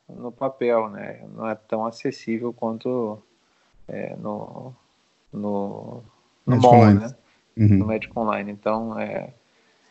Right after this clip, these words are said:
Speaker 1: e o, os dados são colhidos muito no, no Magic Online, né? Cada vez mais, né?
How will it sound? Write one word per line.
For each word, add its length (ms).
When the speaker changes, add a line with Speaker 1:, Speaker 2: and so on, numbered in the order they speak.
Speaker 1:
e 640
o, 360
os 140
dados 480
são 220
colhidos 480
muito 500
no, 540
no 140
Magic 340
Online, 500
né? 140
Cada 240
vez 180
mais, 560
né? 220